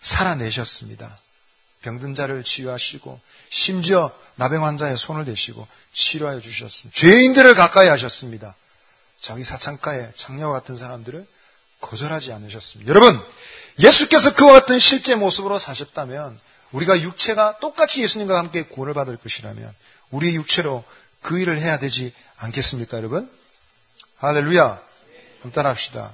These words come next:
나의 육체로, 나의 몸으로 주님을 섬깁시다. 네, 로마서 십이 장 일 절 뭐라고 말하고 있습니까? "그러므로 내 사랑하는 형제들아, 내 하나님의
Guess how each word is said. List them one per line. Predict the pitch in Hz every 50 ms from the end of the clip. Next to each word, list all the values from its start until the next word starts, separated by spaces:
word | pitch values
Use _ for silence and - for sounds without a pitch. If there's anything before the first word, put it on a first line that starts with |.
| 117 113
나의 | 120 143 151 151 147 143
육체로, | 151 143 - - 170 151 139 113 - - _ _ _ _ _ _ _ - - - - - - - - - - - - - - -
나의 | 131 147 175 185 190 196
몸으로 | 185 196 208 214 220 226 214 170 131 107 104 - - - - - - - - - - - - - - - - - - - - -
주님을 | - 160 151 156 156 151 147
섬깁시다. | 143 - 151 139 123 117 - - - - 110 110 107 98 98 _ _ _ _ - - - - - - - - - - - - - _ - _ - -
네, | 113 127 156 180 202 190 160 123 110 101 95 - - -
로마서 | 143 151 165 165 160 156
십이 | - - 196 180 180
장 | 170 165
일 | 165
절 | - - 160
뭐라고 | 139 123 127 143 147 143
말하고 | 143 139 139 135
있습니까? | 123 - - 127 123 - - 147 160 170 170 _ _ _ _ _ _ _ _ _
"그러므로 | - 165 170 160 156 151
내 | 143 143 139
사랑하는 | - - 139 139 139 131 123
형제들아, | 135 139 135 120 110 101 - 107 104 101
내 | 120 135
하나님의 | 143 160 170 165 165 165 165 165